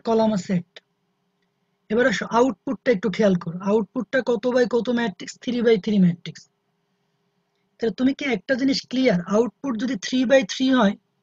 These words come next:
তাহলে দেখো এই প্রথম থ্রি কোত্থেকে আসছে? যে প্রথম ম্যাট্রিক্সের রো থেকে আসছে। আর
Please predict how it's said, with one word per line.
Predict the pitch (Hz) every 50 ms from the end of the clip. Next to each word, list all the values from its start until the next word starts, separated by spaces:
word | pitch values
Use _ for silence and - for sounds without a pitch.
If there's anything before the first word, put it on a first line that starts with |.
| _ _ _ _ _ _ _ _
তাহলে | - 240 247 220 226
দেখো | 202 180 - 202 190
এই | 175 - -
প্রথম | 240 170 180 - 269 262 262 185 -
থ্রি | 262 269 262 -
কোত্থেকে | 262 247 - - - 262 - 269 262 247
আসছে? | 185 - - - - 370 - _ _ _ _ _ _ _ _ _ _ _ _ -
যে | 202 180 -
প্রথম | 247 240 180 247 269 269 262 262
ম্যাট্রিক্সের | 262 262 185 _ - 269 208 - - - 277 240 214 226 240 196 - 196 170 170
রো | 226 240 240 175 -
থেকে | 247 202 - 226 208 185
আসছে। | 175 - - - - 147 139 - _ _ _ _ _ _ _ _ _ _ _ _ _ _ _ _ - - - - _ _ _ _ _ _ _ - 196 202
আর | 202 202